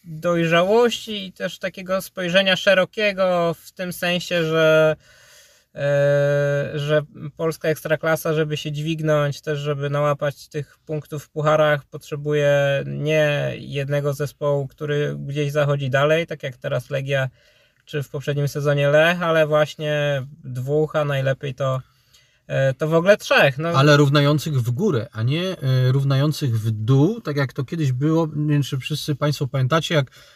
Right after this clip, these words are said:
Speaker 2: Legia z Lechem też próbowały mistrzostwo zdobyć. No, chociażby sezon na, na Dabielicy, tak?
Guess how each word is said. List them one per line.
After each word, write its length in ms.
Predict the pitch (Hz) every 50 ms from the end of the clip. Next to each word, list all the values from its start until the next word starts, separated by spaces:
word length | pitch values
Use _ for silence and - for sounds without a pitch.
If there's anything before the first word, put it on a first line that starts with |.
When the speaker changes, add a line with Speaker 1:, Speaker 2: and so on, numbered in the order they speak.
| _ _ _
Speaker 2:
Legia 320 | 131 139 156 165 160 147
z 60 | 131 135
Lechem 220 | 165 156 156 147
też 180 | 143 156 - -
próbowały 360 | - 147 131 123 135 135 127
mistrzostwo 500 | 127 123 - - 147 123 - - - 127
zdobyć. 560 | 113 113 135 131 135 143 156 165 147 - - _ _ _ _ _ _
No, 60 | - 277 - -
chociażby 340 | 339 339 392 359 294 330
sezon 360 | - - 269 254 269 262 262 254
na, 80 | 247
na 140 | 240 240 240
Dabielicy, 540 | 226 233 220 208 175 147 131 127 - 123 113
tak? 280 | - 165 202 _ -